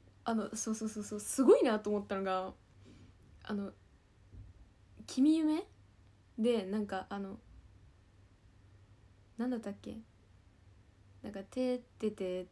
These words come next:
てっててて」みたいなとこあるじゃない？感想？時に、なんか、「よっしゃ、行くぞ」みたいなことい-、を煽った、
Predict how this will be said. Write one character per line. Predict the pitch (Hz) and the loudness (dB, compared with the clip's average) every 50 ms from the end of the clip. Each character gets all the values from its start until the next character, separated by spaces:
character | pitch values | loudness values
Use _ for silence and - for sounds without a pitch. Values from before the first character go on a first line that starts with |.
| - - | -16 -12
て | - 180 170 165 | -8 -6 -6 -6
っ | |
て | 165 - - 185 | -6 -8 -10 -10
て | 180 - 208 | -8 -6 -6
て」 | 202 - 196 190 190 190 190 196 - - - - - - | -6 -4 -4 -4 -4 -4 -6 -10 -12 -18 -20 -18 -14 -10
み | 180 | -6
た | - 196 | -4 -4
い | 180 | -4
な | 170 160 - - - | -4 -6 -10 -14 -16
と | - 220 | -12 -6
こ | 220 202 | -2 -2
あ | 208 | 0
る | 208 202 | 0 -2
じ | 202 | -2
ゃ | 180 | -4
な | 180 180 | -8 -8
い？ | 196 202 | -10 -10
感 | - - 226 226 | -8 -4 -4 -4
想？ | 220 - 202 208 226 - - _ - - - - - - - - - | -2 -2 -4 -6 -6 -8 -14 _ -20 -20 -20 -20 -20 -20 -20 -12 -6
時 | 233 226 226 233 | -4 -2 0 2
に、 | 220 202 202 208 196 190 | 2 2 2 0 0 0
な | 190 202 202 | -2 -2 -4
ん | 196 | -4
か、 | 196 190 | -4 -2
「よ | 196 208 285 | 2 4 4
っ | 320 | 4
し | - - 302 | 4 2 2
ゃ、 | 269 | 2
行 | 247 226 | 2 2
く | 254 240 | 0 0
ぞ」 | 214 233 208 | 2 2 2
み | 190 180 | 0 -2
た | - - | -4 -8
い | - | -10
な | - - 226 - - - - - - - - - - - - - - - - - - | -10 -14 -16 -18 -20 -20 -20 -20 -20 -20 -20 -20 -20 -20 -20 -20 -20 -20 -20 -20 -14
こ | - - 240 | -8 -8 -6
と | - 196 | -6 -4
い-、 | 208 202 - - - - - - - - - - - - - - - - - - - - - - - - - - | -6 -6 -8 -10 -18 -20 -20 -20 -20 -20 -20 -20 -20 -20 -20 -20 -20 -20 -20 -20 -20 -20 -20 -20 -20 -16 -8 -4
を | 233 233 233 220 202 196 - - - - - - | 0 0 2 0 0 -2 -6 -12 -20 -20 -10 -4
煽 | - 226 233 277 330 | 0 2 2 2 2
っ | - - | 0 -4
た、 | - 214 - - - | -6 -6 -6 -6 -10